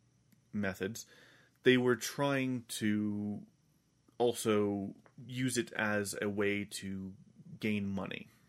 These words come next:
So they used the children that they took to catch political figures in their most, as the game says, depraved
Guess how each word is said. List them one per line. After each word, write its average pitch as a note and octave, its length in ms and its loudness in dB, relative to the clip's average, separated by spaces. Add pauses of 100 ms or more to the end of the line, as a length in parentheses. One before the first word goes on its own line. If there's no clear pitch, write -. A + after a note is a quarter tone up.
(500)
So - 120 -2
they A2+ 120 4
used C3+ 340 2
the B2 80 0
children A2+ 360 4
that G#2 120 2
they G#2 100 4
took F#2+ 380 0 (180)
to F#2+ 580 -4 (440)
catch - 500 -2
political B2+ 400 -2
figures G#2 720 -2 (560)
in A#2 200 -4 (440)
their A2 180 2
most, G#2 380 0 (380)
as G2+ 200 0
the G#2 120 -2
game G2+ 260 -2
says, F#2+ 260 -2
depraved G2 720 -2